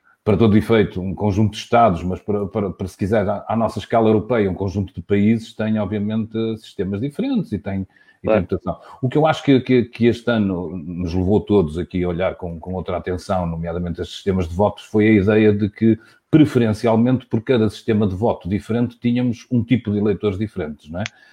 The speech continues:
Speaker 1: Que dá aquelas contas esquisitas de, de repente, nós acharmos que, por exemplo, Donald Trump está à frente, mas quando entra o,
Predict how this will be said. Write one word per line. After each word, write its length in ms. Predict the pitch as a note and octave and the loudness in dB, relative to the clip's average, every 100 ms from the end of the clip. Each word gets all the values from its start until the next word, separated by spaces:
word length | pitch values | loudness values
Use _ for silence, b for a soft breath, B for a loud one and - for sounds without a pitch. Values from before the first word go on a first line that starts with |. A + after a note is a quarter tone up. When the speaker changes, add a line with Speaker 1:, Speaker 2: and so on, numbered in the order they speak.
| b b - | b b -4
Speaker 1:
Que 100 | G2+ | 0
dá 200 | A#2 A#2+ | 2 0
aquelas 560 | - A#2+ - A#2+ A#2+ - | -2 -4 0 2 2 0
contas 440 | B2 G#2+ F2 E2 | 0 0 0 -6
esquisitas 560 | - F#2 A2 A2+ A#2+ G#2 | -6 -4 -2 0 -2 -2
de, 80 | |
de 100 | G#2+ | -2
repente, 560 | G2+ G2+ - A#2+ G2 - | -2 -2 -4 -2 -2 -4
nós 240 | F#2 F2+ | -8 -6
acharmos 460 | F#2 - G2+ E2+ - | -8 -6 -6 -6 -10
que, 320 | - F#2 F2+ E2 | -8 -6 -6 -6
por 100 | F2 | -6
exemplo, 280 | E2+ G2+ D2+ | -4 -4 -6
Donald 320 | E2 F2 E2+ | -8 -8 -8
Trump 260 | G2 E2 D2+ | -8 -10 -10
está 220 | - F#2+ | -6 -6
à 40 | |
frente, 440 | - C3+ E3+ E3 _ b b b | -4 -4 -4 -8 _ b b b
mas 180 | G#2 G#2+ | -2 0
quando 360 | A#2+ A2+ A2+ C3+ | 2 6 6 6
entra 420 | B2+ G2 F2 - b b - | 6 4 -2 -6 b b -4
o, 200 | G2+ | -2